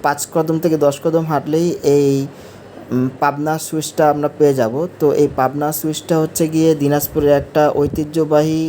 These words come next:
মিষ্টির দোকান এবং তাছাড়া এই ঐতিহ্যবাহী বলা যাবে না, হোল বাংলাদেশেই বলা যায় যে এই মিষ্টির দোকানটা খুব নাম করা এবং এখানকার মিষ্টির সুনাম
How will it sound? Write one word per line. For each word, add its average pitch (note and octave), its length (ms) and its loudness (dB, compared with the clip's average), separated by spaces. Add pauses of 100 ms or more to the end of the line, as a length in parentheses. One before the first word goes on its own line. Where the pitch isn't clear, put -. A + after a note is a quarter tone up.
(600)
মিষ্টির D3+ 400 -2
দোকান D3 280 2 (260)
এবং C#3+ 200 0 (140)
তাছাড়া C#3+ 400 2 (200)
এই C#3+ 140 0
ঐতিহ্যবাহী E3 580 -2
বলা E3 200 4
যাবে B2+ 160 2
না, C#3 120 -2 (140)
হোল D#3 160 2 (580)
বাংলাদেশেই D#3+ 680 0
বলা D3 220 2
যায় D3+ 200 0
যে E3 60 2 (180)
এই D#3+ 140 -2
মিষ্টির D#3 340 -6
দোকানটা D#3+ 360 -4
খুব E3 100 -4 (140)
নাম C#3 120 2 (140)
করা D3+ 200 0 (180)
এবং C#3+ 120 -4 (140)
এখানকার C#3+ 360 -4 (100)
মিষ্টির C#3+ 340 -4 (200)
সুনাম D3 300 0